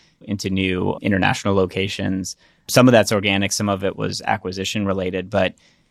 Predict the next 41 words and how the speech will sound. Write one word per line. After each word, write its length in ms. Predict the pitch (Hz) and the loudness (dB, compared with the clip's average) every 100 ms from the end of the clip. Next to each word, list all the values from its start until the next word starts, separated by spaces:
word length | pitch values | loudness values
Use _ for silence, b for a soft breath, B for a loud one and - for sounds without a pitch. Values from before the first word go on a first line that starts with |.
| _ | _
you 80 | 101 | 2
know, 320 | 98 92 95 - | 4 2 -4 2
that 160 | 104 | 2
was 160 | 98 101 | 2 0
a, 260 | 95 95 90 - - | -2 -2 -8 -16 -12
a 80 | |
topic 560 | - 120 101 107 95 - - | 0 4 4 2 -4 -10 -8
<laughs> 80 | |
that 280 | 110 113 107 | 0 0 2
was 160 | 131 123 | 0 0
frequented 560 | - 120 - 107 104 | 0 2 4 2 2
in 100 | 104 | 0
our 120 | 104 98 | -2 0
board 260 | 104 98 | 0 0
meetings 380 | 101 98 101 98 | 0 -2 -2 0
and 280 | 101 101 107 | -2 0 4
really 200 | 139 127 | 6 6
from 180 | 123 107 | 4 2
the 80 | |
strategy 380 | 98 107 107 104 | 2 2 2 0
from 180 | 98 101 | -6 -4
the 80 | 95 | -4
beginning 460 | 90 101 104 95 | -4 -2 -2 -2
of 160 | 92 80 | -6 -6
what 100 | 101 | -6
we 100 | - | -6
thought 220 | - 101 | -2 0
we 100 | 92 | 0
could 160 | 95 92 | -8 -4
build, 380 | 98 101 95 101 _ _ _ | -2 0 -2 -6 _ _ _
but 140 | 101 | 0
then 160 | 90 98 | 2 4
actually 320 | 95 - 95 | 2 2 0
doing 320 | 90 95 95 | 0 -2 0
it 220 | 92 87 - | -2 -4 -8
over 240 | - 98 98 | -8 -6 -4
the 100 | 98 | -2
long 220 | 92 98 | -2 -2
period 240 | - 95 | -2 -4
of 80 | 95 | -4
time 440 | - 101 101 101 | 0 2 2 -2